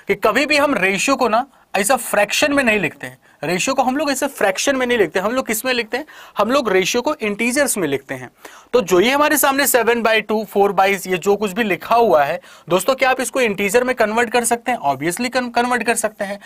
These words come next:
हाँ, ये है कि अगर एक फ्रैक्शन को हम इंटीजर में कन्वर्ट करना चाहते हैं, then we have to remove the denominator, क्योंकि एक फ्रैक्शन फ्रैक्शन तभी है जब उसके डिनोमिनेटर पे कुछ है,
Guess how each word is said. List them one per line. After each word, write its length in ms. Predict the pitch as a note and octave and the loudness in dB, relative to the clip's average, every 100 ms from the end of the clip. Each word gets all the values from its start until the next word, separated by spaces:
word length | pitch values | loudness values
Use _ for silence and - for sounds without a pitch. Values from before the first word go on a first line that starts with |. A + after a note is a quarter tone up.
| - - | -20 -6
हाँ, 200 | - G#3 | 0 0
ये 280 | C#3+ D#3 A#3+ | 0 0 0
है 200 | G3 A#3+ | 2 0
कि 120 | C4 | 2
अगर 200 | A#3+ A3 | 0 2
एक 140 | A#3 A#3 | 0 -2
फ्रैक्शन 540 | - D#3+ D#3 - B3 | -2 -2 0 -2 -2
को 260 | B3 C4+ C4 - - - | 0 0 0 -8 -20 -2
हम 240 | A3 B3+ - _ _ F#3+ | 0 0 -4 _ _ -2
इंटीजर 400 | A#3 C#4 C4+ E4 | 0 2 2 2
में 100 | D#4 | 2
कन्वर्ट 340 | A#3 G#3+ G#3+ | 2 2 0
करना 260 | G3 F3+ E3 | 0 -2 -2
चाहते 320 | D#3 C#3+ E3+ | -2 -6 -6
हैं, 100 | G#3+ | -6
then 220 | G3 G#3 E3+ | -2 -2 -2
we 100 | D#3+ | -2
have 260 | E3 G#3 - | -2 -2 -2
to 100 | A3 | -6
remove 420 | D3 F3 G#3 B3+ G#3+ | -2 -4 -2 -4 0
the 80 | |
denominator, 640 | G3 E3 D#3 E3 G3 - B2 _ - - - | 0 2 2 2 -2 -2 -6 _ -20 -18 -2
क्योंकि 300 | D#3+ G3 F#3+ | -2 2 2
एक 120 | F#3+ | 2
फ्रैक्शन 500 | - F#3 F3+ - B3+ | -2 -2 -2 -2 -2
फ्रैक्शन 440 | - F#3 F3 - G3+ - | 0 -2 0 -2 -2 0
तभी 260 | F3 A#3+ | 0 -2
है 120 | A#3 B3+ | -2 0
जब 180 | G#3 | 0
उसके 240 | E3+ - G#3 | -2 -2 -2
डिनोमिनेटर 580 | D#3 D#3+ E3+ G#3+ A3 A3 | -2 0 0 0 -4 -4
पे 100 | A3 | -6
कुछ 260 | G#3 G3 | -6 -6
है, 260 | C#3+ D3+ C#3 | -4 -2 -2